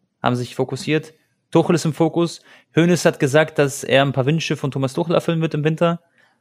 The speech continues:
Da hat, äh, Thomas Tuchel in der P K gesagt, „Oh, das wird aber ganz schön teuer.“ <laughs> Das war ziemlich witzig.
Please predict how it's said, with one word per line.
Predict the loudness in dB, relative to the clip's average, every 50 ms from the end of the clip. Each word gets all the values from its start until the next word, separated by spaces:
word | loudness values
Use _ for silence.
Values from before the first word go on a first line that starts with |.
| _ _
Da | 2 4
hat, | 4 4 2 -2
äh, | -4 -4 -4
Thomas | -2 -4 -6 -6 -4
Tuchel | -4 -6 -4 -2
in |
der | -2 -2
P | -2 -2 -4
K | 0 0 0 2
gesagt, | 2 0 0 0 0 0
„Oh, | 0 0 0 0
das | -2 -2 -4
wird | -4 -4
aber | -2 0
ganz | 0 -2 -2 -4
schön | -6 -2
teuer.“ | 2 2 2 2 0 -4 -6 -8 -2 0 2 2 2 0
<laughs> | -6 -14 -14 -12 -12 -10 -6
Das | -4 -2 0
war | 0 0
ziemlich | 0 -2 -4 -2 0
witzig. | -2 -2 -2 -2 -4 -4 -6 -8